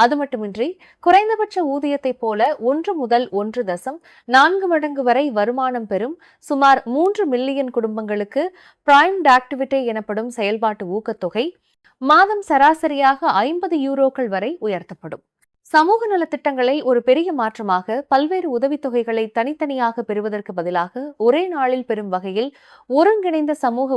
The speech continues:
உதவித்தொகை என்ற புதிய முறை அறிமுகப்படுத்தப்பட உள்ளது. அதே சமயம் மாற்றுத்திறனாளிகளுக்கான உதவி, வீட்டு வாடகை உதவி மற்றும் ஓய்வூதியர்களுக்கான வரி சலுகைகள் ஆகியவை எந்த மாற்றமும் இன்றி தொடரும். அத்துடன் மாணவர்கள் மற்றும் இளைஞர்களுக்கு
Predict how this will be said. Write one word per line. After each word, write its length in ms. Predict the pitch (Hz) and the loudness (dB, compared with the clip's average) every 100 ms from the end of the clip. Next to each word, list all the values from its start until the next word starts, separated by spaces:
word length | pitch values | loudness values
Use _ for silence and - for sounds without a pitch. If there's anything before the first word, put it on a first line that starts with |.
| 196 | -2
உதவித்தொகை 480 | 208 233 233 214 208 196 | -4 -4 -6 -6 -6 -6
என்ற 300 | 190 196 202 - | -4 -4 -4 -4
புதிய 220 | 277 285 220 | -4 -4 -4
முறை 200 | 185 214 214 | -4 -4 -2
அறிமுகப்படுத்தப்பட 760 | 208 226 214 190 165 165 160 151 156 | -2 -2 -6 -8 -8 -10 -12 -8 -6
உள்ளது. 240 | 160 - - _ _ _ _ | -6 -6 -14 _ _ _ _
அதே 200 | 262 294 403 403 | 2 4 4 2
சமயம் 380 | 330 233 214 320 | 0 0 0 2
மாற்றுத்திறனாளிகளுக்கான 1160 | 247 302 - 392 320 294 277 277 269 254 247 240 214 | 4 4 2 -2 0 2 2 2 0 0 0 -2 -4
உதவி, 260 | 196 202 254 359 247 | -4 -4 -6 -6 -2
வீட்டு 260 | 320 330 277 | -2 -2 4
வாடகை 340 | 247 262 269 233 | 4 4 0 -4
உதவி 280 | 202 214 202 330 254 | -4 -4 -4 -4 -6
மற்றும் 260 | - 247 226 247 | -6 -8 0 2
ஓய்வூதியர்களுக்கான 1000 | 339 330 302 285 262 254 240 240 226 220 | 2 0 -2 -2 -2 -4 -4 -4 -4 -2
வரி 160 | 196 240 - | -2 -2 -4
சலுகைகள் 480 | 233 247 262 247 202 | -6 -4 -4 -2 -2
ஆகியவை 360 | 196 220 196 220 320 214 | -2 -6 -4 -6 -2 -2
எந்த 160 | 262 370 330 | 0 -2 -2
மாற்றமும் 480 | 240 240 262 254 247 | -2 -4 -8 -8 -8
இன்றி 160 | 190 214 208 | -8 -8 -6
தொடரும். 300 | 156 151 - _ _ _ _ _ 294 | -6 -6 -10 _ _ _ _ _ 0
அத்துடன் 400 | 339 415 233 269 370 _ _ | 2 2 2 0 -8 _ _
மாணவர்கள் 600 | 254 294 440 440 330 320 254 | 2 2 4 0 0 -2 -2
மற்றும் 300 | 233 254 269 240 | -2 -4 -4 -2
இளைஞர்களுக்கு 600 | 240 294 285 247 220 262 | -2 0 -4 -4 -2 -2